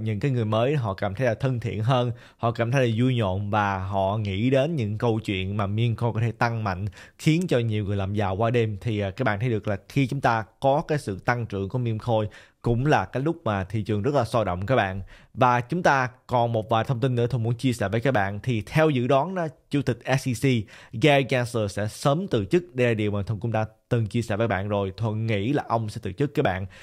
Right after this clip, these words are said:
Cũng không cần phải đợi đến lúc mà Trump sa thải Gensler đâu. Tại vì chúng ta nhìn thấy được lịch sử đó, thì ngày tám tháng mười một năm hai nghìn không trăm mười sáu, sau khi mà Trump đắc cử lần đầu tiên,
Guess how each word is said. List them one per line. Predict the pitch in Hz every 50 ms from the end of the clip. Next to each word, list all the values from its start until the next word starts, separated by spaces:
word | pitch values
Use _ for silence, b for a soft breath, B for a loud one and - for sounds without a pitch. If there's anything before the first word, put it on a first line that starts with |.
| B B B
Cũng | - 135 139 139
không | - 156 143 135
cần | 123 - 120 110 104
phải | 92 127 117
đợi | 107 98 95 98
đến | 107 117 127
lúc | 139 156 165 160 -
mà | 117 110 104 104 98 98 95 92 92
Trump | - 131 123 113 110 104
sa | - - 110 107
thải | 107 - 101 87 95 98 107 117 117 - _ - -
Gensler | - 120 117 104 - 110 101 95
đâu. | 107 113 113 110 113 B B B B B B B
Tại | 113 123 131
vì | 139 -
chúng | - 156 151
ta | 151 139
nhìn | 131 120 120 107
thấy | 104 143
được | 139 123 107
lịch | 104 113 107
sử | - - 117 104 101 120
đó, | 156 175 165 160 -
thì | - 123 110
ngày | 104 110 113 110 104
tám | 101 - - 123 127 156 185 202
tháng | 190 170 160
mười | 127 113
một | 104 101 101 98
năm | 117 120 120 120
hai | 127 131 123 117
nghìn | 120 113 107 101
không | - 123 117
trăm | 110 120 110 110
mười | 107 104
sáu, | 101 - 131 120 117 135 180 190 B B B B B
sau | B - - 151 139 135 139
khi | 131 - - 156 139 131 127 127
mà | 117 110 104 101 -
Trump | - 147 135 127 123 120
đắc | 143 - -
cử | - 120 104 104
lần | 131 135 117 107
đầu | 107 101 101
tiên, | - 135 123 123 123